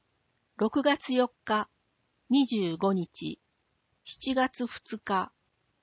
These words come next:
いずれも金曜日。二、子育て支援総合センター。五月十一日、二十五日、六月八日、二十二日、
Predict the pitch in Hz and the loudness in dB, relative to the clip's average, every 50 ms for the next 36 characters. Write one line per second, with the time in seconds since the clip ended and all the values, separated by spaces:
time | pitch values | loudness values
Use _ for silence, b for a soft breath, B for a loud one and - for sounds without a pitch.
0 | _ _ _ - 226 208 190 240 247 254 247 226 226 220 - - 233 240 247 233 | _ _ _ -4 -4 -2 0 2 2 4 4 4 2 0 2 2 4 6 6 6
1 | 233 226 202 180 175 160 151 165 190 - _ _ _ _ _ _ _ _ _ _ | 6 6 4 2 0 -4 -8 -8 -10 -14 _ _ _ _ _ _ _ _ _ _
2 | _ _ _ _ _ _ _ _ _ _ _ _ _ _ _ _ - 220 226 220 | _ _ _ _ _ _ _ _ _ _ _ _ _ _ _ _ 2 2 2 2
3 | - _ _ _ _ _ _ _ _ _ _ _ _ _ _ _ _ _ _ - | 0 _ _ _ _ _ _ _ _ _ _ _ _ _ _ _ _ _ _ -6
4 | - 233 214 - 302 294 277 254 - - 208 208 - - 233 254 269 269 262 - | -4 -2 0 0 0 2 2 0 0 0 -2 -4 -2 0 2 4 4 4 4 2
5 | - 262 262 262 247 262 269 262 269 - - 247 240 220 - - - 170 156 151 | 2 2 2 2 2 2 2 2 2 2 2 2 2 2 0 -2 -2 -2 0 -2
6 | 151 160 - _ _ _ _ _ _ _ _ _ _ _ _ _ _ _ _ _ | -2 -6 -10 _ _ _ _ _ _ _ _ _ _ _ _ _ _ _ _ _
7 | _ _ _ _ _ _ _ - - 247 269 277 269 285 - - 185 175 - - | _ _ _ _ _ _ _ 0 4 4 4 4 4 -2 -2 -6 -8 -8 -4 -2
8 | 208 233 247 254 233 220 - 233 220 214 214 214 - - - 160 160 196 - _ | 0 0 0 0 -2 -2 0 0 2 2 2 0 -2 -4 -8 -8 -8 -10 -12 _
9 | _ _ _ _ _ _ _ _ - 233 254 294 269 226 226 202 185 175 160 160 | _ _ _ _ _ _ _ _ 0 2 4 4 4 2 0 -2 -2 -2 -2 0
10 | - 208 208 196 180 175 - - - 156 147 180 - _ _ _ _ _ _ _ | 2 4 4 4 2 -2 -4 -8 -8 -8 -8 -10 -12 _ _ _ _ _ _ _
11 | _ _ _ - - 196 196 - - 277 262 269 262 - - 247 240 240 233 233 | _ _ _ -10 -4 -4 -4 -2 0 0 2 2 0 0 0 2 4 4 4 4
12 | 226 233 - 226 214 208 208 - _ _ _ _ _ _ _ _ _ _ _ _ | 2 0 0 0 0 0 0 -2 _ _ _ _ _ _ _ _ _ _ _ _
13 | - 247 277 294 254 - 220 196 175 165 165 175 175 185 190 196 - - - 175 | 0 2 2 2 2 0 0 0 0 0 0 -2 -2 -2 -2 -4 -4 -8 -10 -10
14 | 165 190 | -10 -12